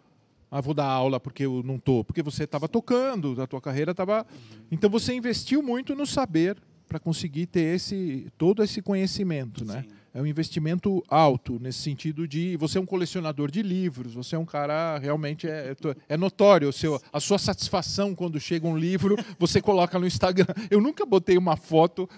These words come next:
Speaker 1: quando chegou um livro. O primeiro dia que eu vi, eu falei,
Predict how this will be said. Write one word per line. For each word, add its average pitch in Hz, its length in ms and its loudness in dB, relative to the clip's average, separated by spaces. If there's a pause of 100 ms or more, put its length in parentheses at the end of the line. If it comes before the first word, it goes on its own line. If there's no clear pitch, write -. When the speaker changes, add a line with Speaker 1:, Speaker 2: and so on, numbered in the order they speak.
Speaker 1:
quando 196 300 2
chegou 214 260 2
um 247 40 -2
livro. 254 220 -2 (220)
O 190 80 4
primeiro 269 320 10
dia 262 160 4
que - 80 2
eu 240 80 10
vi, 220 80 2
eu 269 80 6
falei, 254 300 2